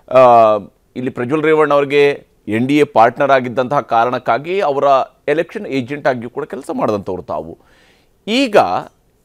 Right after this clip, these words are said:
ಒಬ್ಬ ಜನಪ್ರತಿನಿಧಿಯಾದಂತಹ ವ್ಯಕ್ತಿ ಒಂದು, ಒಂದು, ಒಂದು ತಿಂಗಳಿಗಿಂತಲೂ ಹೆಚ್ಚು ಕಾಲ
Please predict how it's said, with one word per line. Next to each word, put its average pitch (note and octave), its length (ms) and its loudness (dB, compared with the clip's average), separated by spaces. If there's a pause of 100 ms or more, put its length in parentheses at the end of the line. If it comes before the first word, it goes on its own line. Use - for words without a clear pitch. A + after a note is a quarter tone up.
(360)
ಒಬ್ಬ F#3+ 380 0 (320)
ಜನಪ್ರತಿನಿಧಿಯಾದಂತಹ G3 1040 0
ವ್ಯಕ್ತಿ G#2+ 380 -6
ಒಂದು, B3 460 -2
ಒಂದು, G3 540 -2
ಒಂದು G3 800 0
ತಿಂಗಳಿಗಿಂತಲೂ F3+ 640 -4
ಹೆಚ್ಚು - 400 -4
ಕಾಲ F#2+ 340 -2